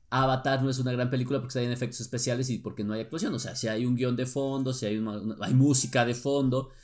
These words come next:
pero, pues, obviamente que este hombre lo, lo, lo hayan, eh, personificado como un obeso mórbido, que además sí se puso obeso, o sea, no al nivel que sale en la peli, pero, pero él echó de su cosecha bastante, ¿eh? O sea, lo cual implica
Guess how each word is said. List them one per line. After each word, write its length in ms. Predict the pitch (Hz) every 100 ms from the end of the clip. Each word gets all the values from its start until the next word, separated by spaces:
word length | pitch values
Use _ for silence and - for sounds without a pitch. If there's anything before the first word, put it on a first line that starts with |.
| - -
pero, 280 | 98 95
pues, 160 | - 107
obviamente 500 | 120 127 123 120 127
que 80 | 120
este 220 | - 127
hombre 240 | 123 117
lo, 320 | 110 98 95 -
lo, 320 | 104 101 -
lo 380 | - 110 104 98
hayan, 600 | 104 110 120 120 117 107
eh, 500 | 92 92 90 73 123 -
personificado 840 | 107 - 104 104 92 - 113 110
como 220 | 98 101
un 80 | 110
obeso 280 | 110 117 120
mórbido, 540 | 120 113 110 110 - -
que 80 | 104
además 480 | 107 143 190 - -
sí 160 | - 151
se 140 | 170
puso 300 | 131 147 135
obeso, 380 | 117 180 - 110 92
o 80 |
sea, 240 | - 107 104
no 180 | 113 139
al 120 | 160
nivel 260 | 160 156
que 120 | - 131
sale 320 | 139 131 131
en 140 | 120
la 180 | 104 -
peli, 480 | 131 131 127 147 -
pero, 880 | 104 95 92 92 90 87 87 80 -
pero 260 | 104 95 98
él 120 | 123
echó 320 | 139 131 127
de 80 | 123
su 160 | 117 113
cosecha 480 | 95 - 117 - 110
bastante, 680 | 85 - 113 190 - 95 120
¿eh? 40 |
O 60 | 135
sea, 100 | 110
lo 140 | 101
cual 160 | 123 139
implica 580 | 131 135 143 139 131